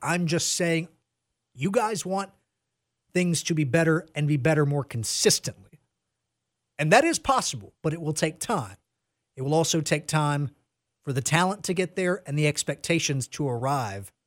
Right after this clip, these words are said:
And look, that can happen, but you're going to need a good number of things to occur first. We will get to that good news, and we will talk in this podcast also about quarterbacks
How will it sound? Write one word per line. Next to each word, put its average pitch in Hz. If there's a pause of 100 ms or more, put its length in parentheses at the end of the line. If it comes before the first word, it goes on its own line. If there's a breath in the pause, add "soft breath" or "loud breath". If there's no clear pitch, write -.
(120)
And 143
look, 247
that 165
can 180
happen, 151 (440)
but 165
you're 165
going 180
to 160
need 180
a 170
good 147
number 156
of 127
things 151 (420)
to 151
occur 127
first. - (560)
We 170
will 185
get 185
to 202
that 190
good 180
news, 175
and 156
we 175
will 143
talk 190 (240)
in 151
this 147
podcast 147
also 151
about 131
quarterbacks 165